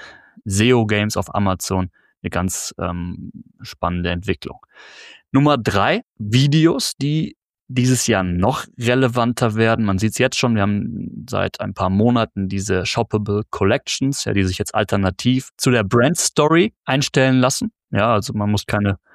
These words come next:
Brand Story mehr hinterlegen, man kann jetzt stattdessen mit diesen Shoppable Collections arbeiten. Die geben dir einfach Möglichkeiten, ähm, jetzt auch Videos im Hochformat auf eurer P D P anzeigen zu lassen. Also beispielsweise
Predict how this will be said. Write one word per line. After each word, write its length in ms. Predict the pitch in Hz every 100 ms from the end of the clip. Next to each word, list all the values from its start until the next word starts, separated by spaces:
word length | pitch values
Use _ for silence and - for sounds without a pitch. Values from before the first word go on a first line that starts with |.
| - - - - - _ -
Brand 220 | 120 131
Story 360 | - 123 123
mehr 160 | 123 117
hinterlegen, 380 | 113 110 110 107
man 100 | 104
kann 160 | 104
jetzt 120 | 101 -
stattdessen 440 | 101 104 104 104
mit 100 | 101
diesen 200 | 101 101
Shoppable 340 | - 107 98
Collections 480 | 101 113 135 - 117
arbeiten. 640 | - 113 107 101 104 110
Die 80 | 104
geben 260 | 110 104 101
dir 100 | 101
einfach 220 | 98 101
Möglichkeiten, 760 | 101 104 110 - 101 101 107 - - - - - -
ähm, 260 | 98 95
jetzt 180 | 101 -
auch 220 | 104 101
Videos 680 | 135 180 104 92 117 - - _ _
im 180 | - 110
Hochformat 920 | 104 165 - - 90 87 92 - - - -
auf 200 | 120 -
eurer 260 | - 110 113
P 160 | - 110
D 120 | 110
P 380 | - 110 95 - _ -
anzeigen 540 | 92 90 90 90 87
zu 140 | -
lassen. 340 | 92 92 - 92
Also 340 | 95 101 90 _ - - - - -
beispielsweise 920 | 98 95 - 92 - 101 101 98 95